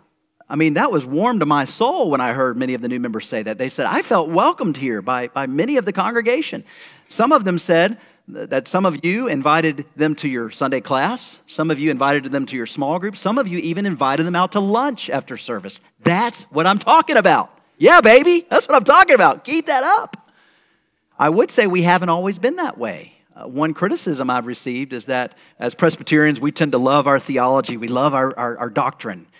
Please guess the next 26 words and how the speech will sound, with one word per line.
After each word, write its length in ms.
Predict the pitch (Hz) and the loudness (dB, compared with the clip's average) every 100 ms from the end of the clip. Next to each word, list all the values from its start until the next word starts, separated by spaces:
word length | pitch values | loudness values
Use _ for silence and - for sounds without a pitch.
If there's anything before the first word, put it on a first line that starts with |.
| _ | _
and 100 | 110 | -8
we're 80 | 117 | -6
very 340 | 113 143 151 139 | -2 2 2 0
studious, 760 | - 190 160 123 - - - - | -4 -4 -2 -4 -6 -10 -12 -14
and 120 | 104 | -10
that's 180 | 113 117 | -10 -8
how 140 | 139 | -4
we 120 | 139 160 | 2 4
are. 360 | 160 110 - _ _ _ _ _ - | 4 0 -6 _ _ _ _ _ -18
And 80 | 110 | -10
so 80 | 123 | -6
sometimes 580 | - 165 160 139 143 127 | -2 0 2 4 2 2
we're 120 | 139 | 2
introverts, 580 | 160 - 123 104 - 123 | 2 0 -2 -4 -6 -6
and 80 | |
we 80 | 113 | -2
love 320 | 131 151 156 | 2 4 2
to 80 | - | 0
study. 440 | - 196 151 101 - _ _ _ _ _ _ _ _ _ | -4 -2 -2 -4 -12 _ _ _ _ _ _ _ _ _
Let's 140 | 151 | -14
get 160 | - 208 | -6 -2
out 140 | 196 | 0
of 60 | 190 | 0
our 80 | 180 | -2
comfort 360 | - 175 175 | -2 -4 -4
zone. 400 | - 147 117 92 | -2 -2 -2 -8